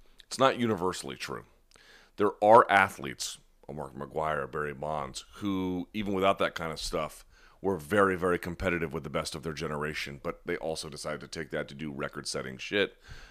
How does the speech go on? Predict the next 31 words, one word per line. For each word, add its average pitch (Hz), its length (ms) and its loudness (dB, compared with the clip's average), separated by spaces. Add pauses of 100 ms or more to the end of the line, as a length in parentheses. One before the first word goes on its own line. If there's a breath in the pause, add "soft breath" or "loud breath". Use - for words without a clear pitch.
(120 loud breath)
Probably 104 280 4
because 92 300 -4
in 85 120 -8
that 92 180 -2
time, 90 420 -2
you - 80 -10
know, 82 80 -8
Sammy 80 280 -4
Sosa 90 260 -4
was 85 100 -8
out 90 140 0
there 87 100 0
too. 92 260 -2
They 87 100 -2
thought 87 200 0
it 78 40 -4
was 76 120 -6
like 76 120 -10
a 76 40 -8
juicing 80 500 -8
arms 85 380 -2
race. 87 380 0
You 90 100 -2
know, 90 140 0
they 90 80 2
didn't 85 160 -2
know 82 80 0
what 82 200 0
to 76 60 -10
do. 69 240 -10
So, 69 280 -8